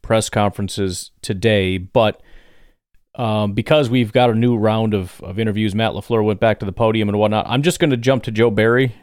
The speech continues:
'cause I don't know that any, you know, we, we can assume Matt LaFleur speaks for the offense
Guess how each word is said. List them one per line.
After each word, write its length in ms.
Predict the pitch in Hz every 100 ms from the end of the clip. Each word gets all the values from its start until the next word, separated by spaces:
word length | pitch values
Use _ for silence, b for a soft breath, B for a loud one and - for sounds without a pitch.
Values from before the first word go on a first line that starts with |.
| b
'cause 160 | - 101
I 100 | 104
don't 200 | 110 -
know 400 | 113 110 110 107
that 400 | 104 104 98 - _ _ _ -
any, 260 | 117 120
you 100 | 107
know, 200 | 110 101
we, 140 | 90 92
we 200 | 113 131
can 100 | 123
assume 260 | 107 139
Matt 160 | 117 117
LaFleur 380 | 98 - 120 110
speaks 320 | - 117 104
for 140 | -
the 80 | 101
offense 640 | 101 104 - 104 101 -